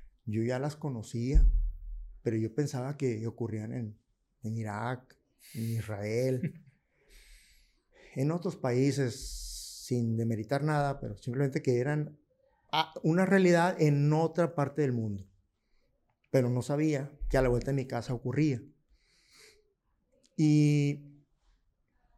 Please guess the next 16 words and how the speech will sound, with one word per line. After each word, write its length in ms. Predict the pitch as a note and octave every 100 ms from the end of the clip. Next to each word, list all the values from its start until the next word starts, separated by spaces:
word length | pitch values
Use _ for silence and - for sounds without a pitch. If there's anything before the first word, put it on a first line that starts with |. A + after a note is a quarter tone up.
| _ _ _ _ _ _ D3+
cuando 240 | D3+ D#3
yo 720 | D3 F3 F#3+ G3+ G#3 G#3 G3 - _ _ _ -
estaba 320 | C#3+ - E3
a 80 | F3
punto 260 | F3 E3+ F3+
de 120 | F3
concluir 340 | D3 C3 B2+
una 160 | C#3+ D#3+
gestión 640 | D3 - C#3 A#2 A#2 A#2
como 240 | - A#2 A2+
líder 240 | A#2 C3
empresarial, 600 | C#3+ B2+ B2 A#2+ A#2 A2 - _ _ _ _ _ -
¿qué 140 | C#3+
sigue?, 340 | C#3 E3+ F3+ D#3
dije 240 | D3
yo. 80 | D#3